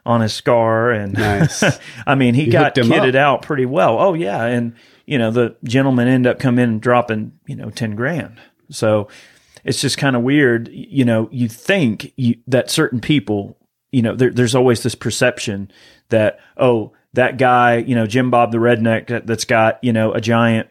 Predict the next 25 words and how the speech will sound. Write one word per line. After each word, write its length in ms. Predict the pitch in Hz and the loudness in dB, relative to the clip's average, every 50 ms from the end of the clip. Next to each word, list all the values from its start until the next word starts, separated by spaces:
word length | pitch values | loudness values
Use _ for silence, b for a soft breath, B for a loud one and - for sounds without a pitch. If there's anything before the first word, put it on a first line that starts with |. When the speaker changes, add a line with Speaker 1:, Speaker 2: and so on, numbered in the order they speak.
| _ - | _ -6
Speaker 1:
room 260 | 120 117 123 120 110 | -2 0 0 0 -2
full 160 | - 120 110 | -4 -4 -4
of 80 | 110 95 | -4 -2
guns 260 | 120 123 127 127 113 | 0 0 0 2 0
in 100 | 110 107 | 0 -2
his 140 | 107 104 - | -2 -4 -2
house, 440 | 107 101 101 98 101 101 - - b b b b b b b b | 0 0 0 0 -2 -4 -8 -12 b b b b b b b b
you 120 | 113 107 | -2 0
know, 280 | 107 104 98 98 98 - - | 0 0 0 -2 -4 -4 0
"Oh, 200 | - - 113 110 | 2 2 2 2
well, 260 | 107 107 107 107 - - | 2 0 0 -2 -4 -4
what's, 240 | - 120 120 113 - | -4 -4 -4 -4 -2
who's 260 | - 120 123 117 - - | -2 0 0 0 2 2
he? 120 | 123 117 | 2 2
What's 220 | 107 117 120 120 | 2 2 0 2
he 100 | - 117 | 0 0
do? 220 | 101 113 110 104 101 | 2 2 2 2 2
Is 80 | 104 | 2
that's 200 | 107 120 117 110 | 2 2 2 2
all 140 | 110 113 127 | 2 2 2
he 80 | 123 110 | 2 2
cares 240 | - 123 117 113 107 | 2 2 2 2 2
about, 220 | 104 113 110 110 | 2 2 2 2
his 120 | 107 98 - | 0 0 0
guns?" 340 | 117 117 120 117 113 107 | 2 2 2 2 2 -2